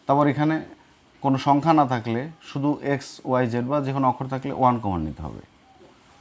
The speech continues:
আচ্ছা, আর যদি কোনো সংখ্যা থাকতো, আমরা সংখ্যা কমন নিতাম,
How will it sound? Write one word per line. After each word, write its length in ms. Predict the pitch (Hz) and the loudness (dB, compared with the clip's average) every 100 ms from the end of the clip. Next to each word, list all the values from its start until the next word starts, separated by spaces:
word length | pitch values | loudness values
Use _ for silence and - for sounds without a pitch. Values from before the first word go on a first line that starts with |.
| _ _ - | _ _ -10
আচ্ছা, 300 | 87 - 76 | -10 -6 -6
আর 220 | - 123 | 0 2
যদি 180 | 139 139 | 2 2
কোনো 160 | 151 | 0
সংখ্যা 300 | 143 143 151 | 2 0 2
থাকতো, 240 | 160 160 156 | -2 -2 0
আমরা 140 | 135 | 0
সংখ্যা 260 | 127 120 117 | -2 -4 -2
কমন 240 | 107 85 | -2 -4
নিতাম, 300 | 78 - 58 | -4 -8 -14